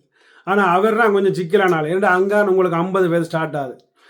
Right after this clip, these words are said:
அந்த ஐம்பது வயது ஸ்டார்ட் ஆன பிறகு நீங்க யோசிக்க வேண்டிய உங்களுக்கு இன்னும்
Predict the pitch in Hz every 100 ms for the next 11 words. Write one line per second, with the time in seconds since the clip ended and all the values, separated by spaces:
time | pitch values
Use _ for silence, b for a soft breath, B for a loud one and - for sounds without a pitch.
0 | b 175 180 190 220 226 208 185 190 190
1 | 196 190 170 196 190 170 185 175 175 175
2 | 185 180 175 156 175 208 202